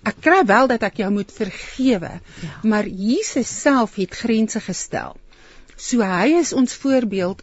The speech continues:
Speaker 1: in alles. So jy kan sê, "Ek vergewe jou, mag die Here jou
Speaker 2: Hmm.
Speaker 1: seën, ek hoop hy seën jou, ek hoop jou lie-, jy floreer,
Speaker 2: Hmm.
Speaker 1: ek hoop jy vind in hom wat jy nodig het."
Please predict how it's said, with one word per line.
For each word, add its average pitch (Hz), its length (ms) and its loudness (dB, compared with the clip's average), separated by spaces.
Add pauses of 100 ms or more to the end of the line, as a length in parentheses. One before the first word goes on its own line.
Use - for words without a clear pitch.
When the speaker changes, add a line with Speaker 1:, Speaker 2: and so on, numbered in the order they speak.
Speaker 1:
in 202 280 0
alles. 160 360 -4 (120)
So 214 160 0 (460)
jy 233 560 4
kan 226 240 0
sê, - 280 -6
"Ek 247 160 -2
vergewe 285 600 -2
jou, 277 280 0 (520)
mag 214 260 -2
die 208 220 0
Here 277 180 2
jou 277 160 0
Speaker 2:
Hmm. 226 160 -2
Speaker 1:
seën, 277 360 2 (360)
ek 220 200 -4
hoop 254 380 2 (440)
hy 233 140 4
seën 285 480 2
jou, 254 360 2 (160)
ek 208 160 -6
hoop 262 240 0
jou 269 160 2
lie-, 202 380 -4
jy 214 180 0
floreer, 233 760 4
Speaker 2:
Hmm. - 500 -14
Speaker 1:
ek 240 140 -2
hoop 262 240 0
jy 254 160 2
vind - 560 0
in 247 160 6
hom 233 480 4
wat 202 200 0
jy 202 120 4
nodig 214 540 2
het." 359 380 -2